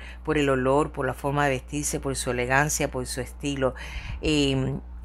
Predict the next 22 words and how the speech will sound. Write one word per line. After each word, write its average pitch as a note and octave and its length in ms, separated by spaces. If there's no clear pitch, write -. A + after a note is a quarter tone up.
como D#3 440
alguien F3 400
que E3+ 100
te D3+ 120
va E3+ 360
a D#3 40
cambiar D3 320
tu D#3+ 120
panorama, D3+ 580
que D3 140
te C#3+ 100
va C3+ 60
a C#3 40
hacer - 300
reír, D3 400
que D3 140
te C#3+ 100
va C#3 180
a D3 40
hacer D3 240
sentir D3 560
nuevamente D3 840